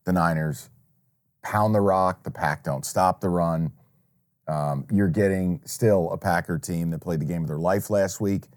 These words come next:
I don't think you can match it. The number is telling you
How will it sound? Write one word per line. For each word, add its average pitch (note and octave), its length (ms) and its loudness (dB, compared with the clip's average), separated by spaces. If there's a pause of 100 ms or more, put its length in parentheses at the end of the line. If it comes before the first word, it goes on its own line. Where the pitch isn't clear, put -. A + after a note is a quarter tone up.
(360)
I - 60 -2
don't C#2+ 120 -2
think C#2+ 200 -2
you C#2 80 -2
can C#2 160 -4
match G2 340 0
it. G#2+ 120 0 (1000)
The E2 80 -2
number G2+ 540 4
is E2 240 -8
telling G#2+ 400 0
you A2+ 260 2